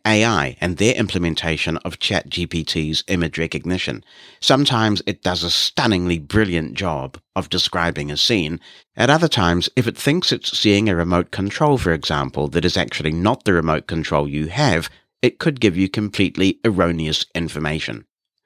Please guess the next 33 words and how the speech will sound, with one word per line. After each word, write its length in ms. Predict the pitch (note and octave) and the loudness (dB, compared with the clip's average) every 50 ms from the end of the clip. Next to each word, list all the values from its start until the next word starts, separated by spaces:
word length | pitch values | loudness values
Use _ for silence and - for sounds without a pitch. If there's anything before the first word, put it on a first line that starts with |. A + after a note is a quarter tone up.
| _ _ _ _ _ - | _ _ _ _ _ -6
Many 280 | D#2+ E2+ E2+ F2 G2 | -2 0 2 4 4
of 100 | G#2+ G#2 | 4 4
us 140 | A#2+ A#2 - | 2 0 0
have 120 | B2+ G#2+ | 0 0
used 300 | F#2+ G2 A2 A2 A2 - | 0 0 0 0 2 2
Eleven 380 | B2 A#2 A2+ A#2+ B2 C3 A#2+ B2 | 2 2 4 4 2 2 0 0
Labs 400 | C3 D#3 F#3 F#3+ C3+ F2 - G#2 | 2 2 2 2 0 0 0 0
in 100 | G2+ F#2+ | 0 0
twenty 300 | - - F#2+ F2 F2 E2 | 0 0 0 0 0 0
twenty-three, 560 | - - E2+ D2+ D2+ D2 - - D2 B1+ A#1+ | 0 -2 -2 -2 -2 -4 -4 -2 -2 -4 -4
sometimes 680 | A#1 - - A2+ B2 A#2+ - G2 F2 F#2+ A2 C#3+ C#3 - | -2 -2 0 0 0 -2 -2 -2 0 0 0 0 0 0
to 100 | - G2+ | -2 -4
create 420 | - - - D#2 C#2+ C2+ D2 D2 - | -6 -6 -6 -4 -2 -2 -2 -4 -6
fun 380 | - - - C3 C3 C3 B2+ | -6 -2 0 0 0 0 0
projects, 580 | - - A2+ A2+ G#2+ - B2 A#2+ - - - - _ _ _ - | 0 2 2 2 2 2 0 0 0 -2 -4 -6 _ _ _ -2
at 100 | - A#2+ | 0 0
other 160 | C#3 D#3 E3+ | 2 2 0
times 400 | D#3 - - E2+ E2 F2 F#2 F#2 | 0 -2 -2 -2 -2 -2 -2 -4
for 240 | - - - F#2 F2+ | -4 -4 -2 -2 -2
professional 540 | - - D3 - - D#3+ C#3 - - A2+ G2 | -2 -4 -4 -2 -2 -2 -2 -2 -4 -6 -6
purposes. 580 | - - G2 F2+ - D#2+ D2+ - B1+ A#1+ B1 - - _ _ _ _ _ _ _ - | -4 -6 -6 -6 -6 -6 -8 -6 -8 -8 -10 -10 -12 _ _ _ _ _ _ _ 2
In 100 | C#3 C3+ | 2 2
fact, 400 | - - G#3+ F3+ D3 C#3+ - - _ _ _ _ _ - | 4 4 2 2 2 0 -2 -8 _ _ _ _ _ 2
Living 280 | B2+ D3+ E3 F#3+ F#3 | 2 4 4 4 2
Blindfully 520 | D#3 D#3 D#3 D3 D3+ C#3+ B2+ - - G#2+ F#2+ | 2 0 0 0 0 0 -2 0 0 0 0
uses 480 | F2 E2+ F2 F2+ F2 F2 F#2 F#2 F2 | 0 -2 -4 -4 -4 -4 -4 -4 -2
Eleven 360 | F#2 F2 F2 F2 D2+ F2 E2 E2 | -2 -2 -2 -4 -4 -6 -6 -4
Labs 380 | E2+ F2 F#2 F#2 E2+ - - - _ _ _ - | -4 -4 -4 -4 -6 -8 -10 -12 _ _ _ 2
every 260 | E3 D#3 A2+ G2 E2+ | 2 2 2 0 -2
week 340 | D2 E2+ F#2+ F#2 - - - _ _ _ - | 0 0 -2 -2 -4 -8 -20 _ _ _ 2
in 140 | C3 A#2+ G#2+ | 4 4 4
every 280 | F#2 D#2 C#2 E2+ E2 | 4 2 0 -2 -2
episode. 540 | F2+ F#2 - - - - E2+ D2 B1+ A#1 - | -2 -2 -4 -6 -6 -4 -4 -4 -4 -6 -10